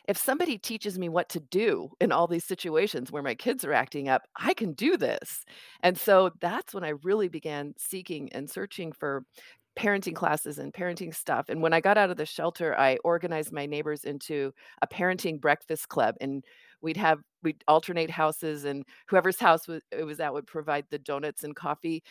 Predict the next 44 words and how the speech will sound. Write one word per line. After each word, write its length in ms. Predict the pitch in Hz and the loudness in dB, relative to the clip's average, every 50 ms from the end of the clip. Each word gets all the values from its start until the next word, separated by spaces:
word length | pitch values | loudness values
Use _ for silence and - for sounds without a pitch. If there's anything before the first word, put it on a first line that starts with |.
| - - _ - | -20 -20 _ -4
and 80 | 160 156 | -4 -2
we 80 | 160 | -2
each 220 | - 175 175 - - | -4 -4 -6 -8 -4
chipped 220 | - 196 175 - | -4 -4 -4 -2
in 140 | 175 160 160 | -4 -4 -4
five 320 | - - 160 156 156 160 - | 0 4 4 4 4 4 4
bucks, 280 | 165 156 160 - - - | 4 4 4 0 -4 -2
and 100 | 151 147 | -2 -2
I 60 | 160 | -2
had 240 | 160 180 185 180 - - | 0 0 0 0 0 0
Abby 180 | 139 170 180 175 | 0 0 0 -2
from 200 | - - 143 139 | -10 -10 -12 -12
the 40 | 143 | -12
shelter 360 | - - 165 180 - - - | -10 -8 -8 -8 -8 -8 -14
come 400 | _ - - 101 113 196 135 131 _ _ | _ -10 -8 -6 -6 -6 -6 -10 _ _
to 80 | - 151 | -14 -10
my 120 | 147 135 143 | -8 -8 -6
house 360 | 165 - - - - - - - | -2 -2 -2 -2 -2 -6 -8 -8
and 120 | 135 135 | -8 -8
teach 500 | - - 196 185 170 - - - - - _ _ _ - | -8 -12 -12 -12 -12 -12 -12 -12 -12 -16 _ _ _ 2
us 300 | 127 - - - - - - | 2 2 2 -2 -10 -4 -2
a 60 | 156 | 0
little 200 | 151 156 156 160 | 2 2 2 0
parenting 500 | - - - 254 339 370 - - 202 139 | 0 -2 -2 0 0 0 0 -2 -4 -4
lesson, 440 | 139 131 101 90 - - - 85 110 | 2 2 2 2 2 -2 -10 -10 -8
and 180 | - 143 147 147 | -6 -6 -2 -2
that's, 260 | 165 - - - - - _ _ | -2 -2 -2 -6 -20 -20 _ _
like, 220 | - 139 131 - - | 2 2 2 4 4
where 140 | 151 143 | 0 2
this 180 | 120 127 110 - | 2 0 -4 -6
started 400 | - - 165 190 214 - 107 107 | -2 0 2 2 2 0 -2 -4
before 280 | 143 147 - 156 147 139 | -6 -8 -4 -2 0 0
I 80 | 139 131 | 0 0
got 200 | - 82 - _ | -2 -4 -6 _
trained 380 | - 185 180 170 156 151 156 | -4 -2 0 0 0 0 0
and 160 | 127 120 110 - _ - - - - _ - | -2 -4 -4 -12 _ -20 -20 -20 -20 _ 2
had 160 | - 151 139 | 2 4 6
actual 360 | - 147 147 - - 139 - | 4 2 2 0 -8 -8 -10
curriculums 640 | - - 156 175 - - 151 143 131 135 131 127 - | -8 -6 -6 -6 -4 -4 -4 -4 -4 -4 -6 -10 -14
and 160 | 113 127 147 | -14 -14 -8
things 180 | - 147 147 147 | -8 -8 -6 -6
like 200 | 147 107 139 - | -6 -8 -6 -2
that. 320 | - 190 190 175 151 - _ - - - - - _ - | 2 2 2 2 2 -2 _ -12 -20 -20 -20 -20 _ 0
I, 440 | 156 151 147 147 147 143 143 139 | 4 4 6 6 4 2 0 -8